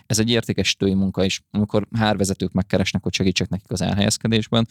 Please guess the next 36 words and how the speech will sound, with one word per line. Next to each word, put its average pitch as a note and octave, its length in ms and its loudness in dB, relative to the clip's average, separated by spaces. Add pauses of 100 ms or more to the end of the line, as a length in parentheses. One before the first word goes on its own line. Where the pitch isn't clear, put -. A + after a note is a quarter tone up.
(140)
akkor - 180 -2
pontosan G2 440 0
tudom, G2 280 0
hogy G2+ 220 0
ők - 120 -8
nem G2+ 140 2
tudják F2+ 280 2
saját - 240 0
magukat F2 300 -2
eladni F2+ 280 2
a G2+ 40 0
piacon. G#2 420 -2
Tehát - 400 -10
ezért G#2 220 2
nem F#2+ 340 -2 (320)
tartok F2+ 380 -2
attól, F2+ 240 -2
hogy F#2 100 0
egyszer F2 240 -4
csak - 180 -8
valaki F2 340 -2
így F2 140 -2 (240)
hirtelen E2+ 600 0
beül G2 240 2
a F2+ 80 0
székembe, F2 500 0
és F2 120 -2
megpróbálja F2+ 600 -2
ezt - 200 -2
úgymond F2+ 280 -2
elvenni. G2+ 420 0 (260)
Meg A2 120 -4
a - 20 0
másik, B2 300 0
amit, G2 320 0
ö, F#2+ 200 0